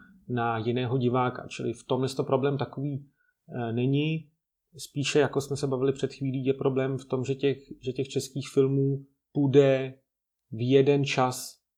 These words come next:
možná teď jednorázově nebo v příštím roce více, protože,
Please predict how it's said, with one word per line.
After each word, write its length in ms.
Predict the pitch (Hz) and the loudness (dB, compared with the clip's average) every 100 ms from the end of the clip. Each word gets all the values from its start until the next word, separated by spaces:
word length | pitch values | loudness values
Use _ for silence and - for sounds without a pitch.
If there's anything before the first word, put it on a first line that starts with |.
| _ _ _ _ _ - | _ _ _ _ _ -8
možná 920 | 131 143 135 123 147 139 139 135 139 - _ | -2 0 2 0 0 0 0 -4 -8 -18 _
teď 240 | 135 131 | -2 0
jednorázově 880 | 139 123 135 135 123 123 135 131 139 | 0 0 0 0 0 0 2 2 2
nebo 260 | 127 117 127 | 2 0 -2
v 60 | |
příštím 380 | - 117 - 135 | -4 -12 -6 -6
roce 400 | 123 123 139 127 | -6 -2 0 0
více, 520 | 117 117 - 139 139 - _ _ - | -2 -8 -2 -2 -2 -10 _ _ -6
protože, 600 | 135 131 123 127 135 | -4 0 0 2 0